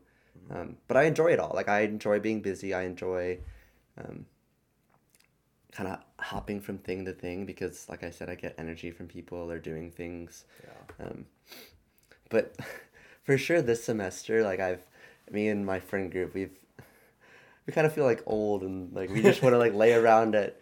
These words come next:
Speaker 2: someone's house and not do anything. Like,
Speaker 1: Yeah.
Speaker 2: we, I've spent more weekends doing that probably than going out to a party or to
Speaker 1: Mm-hmm.
Speaker 2: Northgate or things um,
Speaker 1: Mm-hmm.
Speaker 2: that are extremely social, you know?
Speaker 1: Yeah.
Speaker 2: Um, and I think part of that is just because I've become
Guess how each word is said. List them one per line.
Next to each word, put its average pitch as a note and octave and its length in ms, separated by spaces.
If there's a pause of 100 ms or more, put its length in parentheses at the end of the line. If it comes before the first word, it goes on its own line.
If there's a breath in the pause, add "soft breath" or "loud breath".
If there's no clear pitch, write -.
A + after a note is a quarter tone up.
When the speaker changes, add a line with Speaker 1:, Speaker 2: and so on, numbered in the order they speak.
(180 loud breath)
Speaker 2:
someone's G#2 440
house G2 440
and F#2+ 100
not F#2 220
do F2+ 160
anything. F2+ 420
Like, F2 140
Speaker 1:
Yeah. G#2+ 240
Speaker 2:
we, A2+ 140
I've B2 240
spent - 300
more G#2+ 240
weekends G2 380
doing F2 260
that F2 260
probably E2+ 320
than D#2+ 320 (420 soft breath)
going F2+ 320
out E2+ 200
to F2+ 100
a - 20
party F2 400
or D#2+ 200
to D#2+ 200
Speaker 1:
Mm-hmm. D#2+ 80
Speaker 2:
Northgate D#2+ 280
or D#2+ 40
things E2 440 (600 soft breath)
um, D#2+ 280 (180)
Speaker 1:
Mm-hmm. F2 160
Speaker 2:
that E2+ 140
are E2+ 160
extremely G2 500
social, - 540
you F#2 100
know? F#2 300 (200)
Speaker 1:
Yeah. G1+ 100
Speaker 2:
Um, G1+ 160 (720 soft breath)
and A2 100
I B2+ 40
think D#3+ 220
part A#2+ 160
of B2 80
that A2 160
is G2 100
just G2 160
because G2+ 240
I've F#2 120
become F2+ 400